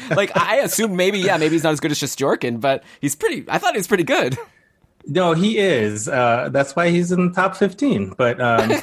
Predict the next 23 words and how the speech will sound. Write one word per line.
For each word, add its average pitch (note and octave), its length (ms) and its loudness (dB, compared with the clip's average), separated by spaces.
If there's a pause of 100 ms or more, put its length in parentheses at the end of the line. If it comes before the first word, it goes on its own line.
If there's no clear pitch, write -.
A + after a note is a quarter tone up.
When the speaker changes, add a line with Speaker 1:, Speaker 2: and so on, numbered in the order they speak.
(140)
Speaker 1:
<laughs> - 220 -10
Speaker 2:
no, D#3+ 340 2
he, D3+ 420 0
he. - 160 -10
So D3 540 0
I C3+ 100 0
mean, C#3 160 0
part G3 240 0
of E3 100 0
it C3+ 120 2
is A#2 160 0
that B2 100 2
we've B2+ 180 0
seen E3 260 0
what C#3 100 2
he B2 100 2
can A2 180 -2
do. F#2 220 -2
Yes, F#2+ 400 0
and A2 160 0
I'm, A2 340 2
I'm A2+ 480 -4
with, A#2 280 -2